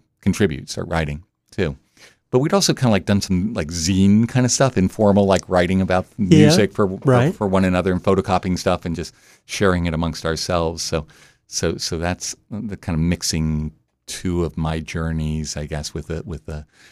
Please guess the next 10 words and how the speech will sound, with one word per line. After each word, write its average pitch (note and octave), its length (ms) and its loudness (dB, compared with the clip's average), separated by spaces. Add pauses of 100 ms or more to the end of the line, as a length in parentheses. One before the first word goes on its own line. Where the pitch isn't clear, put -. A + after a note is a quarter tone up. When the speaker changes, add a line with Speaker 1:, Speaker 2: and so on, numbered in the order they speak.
(300)
Speaker 1:
the D2+ 280 -4 (400)
teaching A#2+ 300 2
writing F#2+ 300 4
as F2+ 160 0
an F2 60 0
English F2+ 280 0
teacher F2 540 -2
and E2 240 0
writing E2+ 260 0
about D#2+ 240 -2